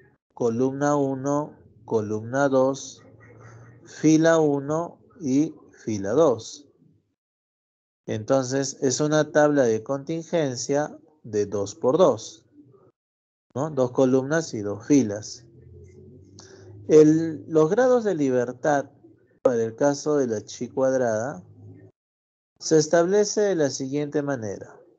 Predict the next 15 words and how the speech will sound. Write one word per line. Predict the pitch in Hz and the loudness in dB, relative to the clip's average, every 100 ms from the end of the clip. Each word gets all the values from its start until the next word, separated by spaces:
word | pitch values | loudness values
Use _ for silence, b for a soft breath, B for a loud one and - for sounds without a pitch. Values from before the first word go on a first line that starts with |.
| - _ _ _ _ _ _ _ _ _ | -20 _ _ _ _ _ _ _ _ _
El | 165 143 139 147 160 | 4 6 6 2 -4
número | 226 226 214 180 | -4 0 2 4
de | 151 139 | 4 2
columnas | 135 139 165 165 131 104 104 - - | 0 0 0 -4 -6 -8 -10 -14 -18
menos | 147 139 185 185 165 143 - | -14 -4 -2 -2 -2 -4 -6
uno | 117 110 135 - - _ _ _ _ _ _ _ _ _ _ _ _ _ _ _ | -8 -8 -12 -16 -20 _ _ _ _ _ _ _ _ _ _ _ _ _ _ _
por | 175 175 180 175 269 | 6 8 6 2 -6
el | 214 135 120 123 | -4 -2 -2 -6
número | 143 151 156 156 160 | -6 -4 -2 2 2
de | 165 | 0
filas | 151 - 131 120 135 139 - - _ _ _ | -2 -4 -2 0 -2 -2 -8 -16 _ _ _
menos | 117 104 101 98 107 - | -16 -12 -12 -10 -8 -4
uno. | 214 131 - - _ _ _ _ _ _ _ _ _ _ _ _ _ - | -4 -6 -16 -20 _ _ _ _ _ _ _ _ _ _ _ _ _ -2
A | 113 | 2
ver, | 135 151 113 - | 4 4 2 -6